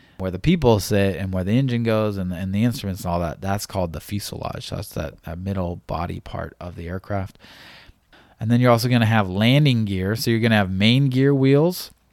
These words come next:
Uh, those are gonna be the wheels under the wings. So you're gonna have a left main gear wheel and a right main gear wheel. And then you're gonna have a nose wheel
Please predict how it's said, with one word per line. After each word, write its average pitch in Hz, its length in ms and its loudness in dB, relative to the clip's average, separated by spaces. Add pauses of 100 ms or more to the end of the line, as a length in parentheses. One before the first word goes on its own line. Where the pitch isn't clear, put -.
(260)
Uh, 107 160 2
those 110 220 2
are 117 60 0
gonna 113 160 2
be 107 100 0
the 101 100 0
wheels 104 320 0
under 98 280 0
the 90 100 -4
wings. 110 640 -2
So - 160 -8
you're 95 140 -2
gonna 95 120 2
have 92 80 0
a 87 60 -4
left 107 420 -2 (140)
main 123 260 0
gear 120 300 0
wheel 117 280 -4
and 92 140 -8
a 82 40 -10
right 98 300 -4 (220)
main 110 280 -2
gear 107 180 0
wheel. 113 340 -2 (800)
And 123 100 0
then 123 120 6
you're 131 100 4
gonna 120 160 6
have 113 120 6
a 110 60 6
nose 117 440 6
wheel 92 420 0